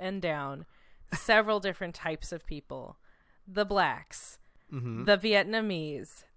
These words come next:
Speaker 2: Mm-hmm.
Speaker 1: the Koreans, the
Speaker 2: Yep.
Speaker 1: Russians. That's, like, a significant chunk of the Eastern Hemisphere that she's,
Speaker 2: Yeah.
Speaker 1: she's got down.
Speaker 2: She knows it all.
Speaker 1: She knows it all.
Speaker 2: She's, she's otherworldly. You,
Speaker 1: <laughs>
Speaker 2: that's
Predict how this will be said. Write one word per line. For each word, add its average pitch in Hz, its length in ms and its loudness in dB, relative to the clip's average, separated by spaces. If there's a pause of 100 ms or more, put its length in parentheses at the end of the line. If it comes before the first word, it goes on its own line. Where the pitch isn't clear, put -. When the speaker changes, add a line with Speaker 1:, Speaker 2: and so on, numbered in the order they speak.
(140)
Speaker 2:
Mm-hmm. 117 500 -2
Speaker 1:
the 226 120 4
Koreans, 185 920 -2 (240)
the 202 140 2
Speaker 2:
Yep. 214 100 4
Speaker 1:
Russians. - 800 -2 (720)
That's, 233 320 4
like, - 340 0 (140)
a 196 220 0 (100)
significant 247 680 -4
chunk 220 420 -2
of 196 240 -2
the 214 80 -8
Eastern 208 340 -8
Hemisphere 175 580 -6
that 175 160 -2
she's, - 240 -4
Speaker 2:
Yeah. 151 160 6 (680)
Speaker 1:
she's 220 280 -6
got 220 360 8
down. 208 420 2 (380)
Speaker 2:
She 175 180 0
knows 180 280 2
it 156 80 2
all. 180 320 0 (100)
Speaker 1:
She - 100 -6
knows 202 240 2
it 208 60 2
all. 226 480 6
Speaker 2:
She's, 147 380 -6 (360)
she's 131 260 -8
otherworldly. 135 840 -2 (200)
You, 196 160 0
Speaker 1:
<laughs> 233 240 2
Speaker 2:
that's 214 240 0